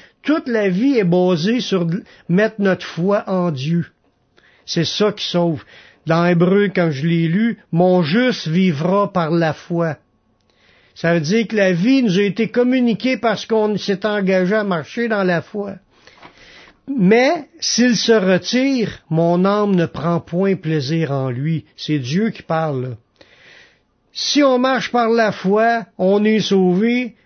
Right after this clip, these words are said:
mais si on se retire, mais là, Dieu, il trouve plus de plaisir en nous, parce que Dieu, il aime qu'on marche par la foi.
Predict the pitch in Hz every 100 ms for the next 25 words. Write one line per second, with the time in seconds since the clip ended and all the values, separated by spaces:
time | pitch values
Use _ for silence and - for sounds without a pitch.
0 | - 175 180 - 285 262 214 240 214 196
1 | 202 196 220 226 220 165 131 - _ _
2 | _ _ _ _ _ _ _ _ _ _
3 | _ _ _ _ _ _ _ 151 160 180
4 | 185 135 196 196 - - _ 160 131 151
5 | 156 - 175 - 165 143 151 156 135 127
6 | 131 147 151 - - - - 147 - 175
7 | 151 160 226 233 208 165 180 185 175 151
8 | 139 147 165 - - 139 127 120 113 151
9 | 123